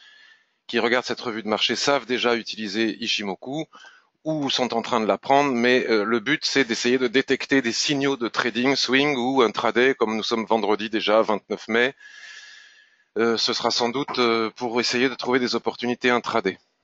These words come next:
Euh, il y a assez longtemps que j'ai pas rédigé un nouveau billet, parce que je suis vraiment très occupé en ce moment. Euh, donc c'est l'occasion de publier ensuite cette vidéo sur le blog, euh, en tant que nouveau billet, puis par la suite,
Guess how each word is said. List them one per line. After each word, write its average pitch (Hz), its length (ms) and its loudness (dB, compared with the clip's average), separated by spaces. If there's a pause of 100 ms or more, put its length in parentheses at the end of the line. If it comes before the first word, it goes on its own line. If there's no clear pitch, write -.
(1500)
Euh, 117 500 4
il 110 60 -4
y 120 80 4
a 127 60 4
assez 131 200 -2
longtemps 139 320 0
que 127 60 -2
j'ai 117 60 -2
pas 139 160 -2
rédigé 120 360 -2
un 113 120 4
nouveau 117 280 -2
billet, 107 360 -2
parce 120 140 -12
que 110 80 -8
je 101 60 -8
suis 113 260 -6
vraiment 110 300 0
très 139 240 -2
occupé 113 360 -4
en 101 80 -2
ce 101 160 -6
moment. 117 440 2 (760)
Euh, 107 140 2
donc 117 180 -2
c'est 139 100 0
l'occasion 123 560 0
de 101 600 -2
publier 110 440 -2
ensuite 113 300 -2
cette 113 200 -2
vidéo 104 300 -2
sur 123 200 0
le 113 100 2
blog, 113 400 2
euh, 104 140 2
en 101 100 -2
tant 113 160 0
que - 120 -6
nouveau 117 260 -2
billet, 101 320 0
puis 113 180 -10
par 104 160 -2
la 104 80 0
suite, - 380 -4